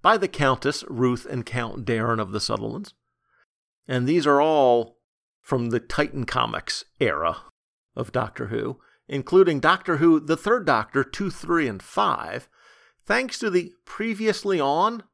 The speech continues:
boxes in the issues, just having these three was enough to figure <laughs> out what was going on in the whole five-issue mini,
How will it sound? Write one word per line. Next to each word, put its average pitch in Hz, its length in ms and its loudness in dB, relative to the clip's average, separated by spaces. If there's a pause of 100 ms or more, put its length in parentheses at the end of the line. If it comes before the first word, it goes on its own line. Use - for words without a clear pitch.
(120)
boxes 170 560 -4
in 170 160 -6
the 185 160 -2
issues, 208 400 -8 (380)
just - 220 2
having 180 480 -2
these 190 240 -4
three 208 360 -2 (380)
was 156 420 6
enough 139 460 0
to 143 100 -8
figure 143 340 2
<laughs> - 20 8
out - 180 2
what 131 180 -2
was - 140 -8
going 123 260 0
on 127 320 -2 (240)
in 135 160 0
the 127 100 2
whole 135 460 6
five-issue 135 680 0
mini, 147 380 -4